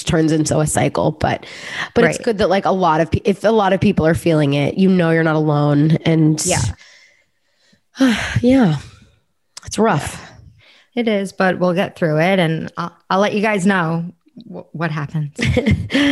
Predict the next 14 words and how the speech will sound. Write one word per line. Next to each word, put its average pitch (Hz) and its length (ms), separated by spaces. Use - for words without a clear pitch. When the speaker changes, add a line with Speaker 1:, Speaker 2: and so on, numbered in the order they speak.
Speaker 1:
Well, 233 220
thank 220 600
you 240 280
again. 175 520
Thanks, 180 340
Brittany, 175 260
for 180 120
sharing. 165 400
Thanks 208 260
again 185 280
to 185 60
Heineken 185 380
Zero 175 240
Zero. 196 480